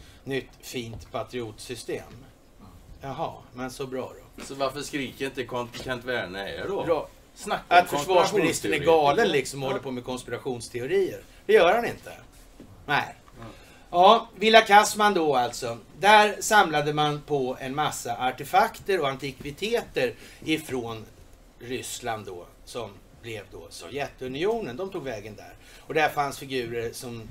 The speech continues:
Speaker 1: figurerar i de här sammanhangen då, till exempel som, ja,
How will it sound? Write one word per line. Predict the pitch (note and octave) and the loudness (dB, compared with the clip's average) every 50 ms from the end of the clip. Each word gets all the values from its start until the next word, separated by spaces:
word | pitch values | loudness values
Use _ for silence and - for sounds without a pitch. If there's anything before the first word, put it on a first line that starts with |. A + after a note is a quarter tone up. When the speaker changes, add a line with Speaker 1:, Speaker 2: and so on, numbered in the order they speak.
| - - | -16 -12
Speaker 1:
figurerar | - C3+ B2+ C3 C3 D3 F3+ G#3 G3+ | -8 -8 -6 -4 -2 -2 -2 -2 -2
i | |
de | F3+ D3+ | -2 -4
här | C#3+ B2+ | -6 -6
sammanhangen | - C#3 C3 A#2+ A2+ A2 A2+ A2+ A#2 A2+ | -6 -8 -8 -8 -10 -10 -10 -12 -10 -10
då, | A2+ A2 | -10 -10
till | A2 A#2 A2 | -10 -10 -12
exempel | G#2 - A2+ G2 G2 - A2+ G#2 | -10 -10 -12 -12 -12 -14 -14 -14
som, | - A#2+ G2 F#2+ G#2+ A#2 - - - - - - - - - - - - - - - - | -12 -12 -14 -14 -16 -20 -20 -20 -20 -20 -20 -20 -20 -20 -20 -20 -20 -20 -20 -20 -16 -6
ja, | - E3 A#2+ - | -4 -2 -2 -2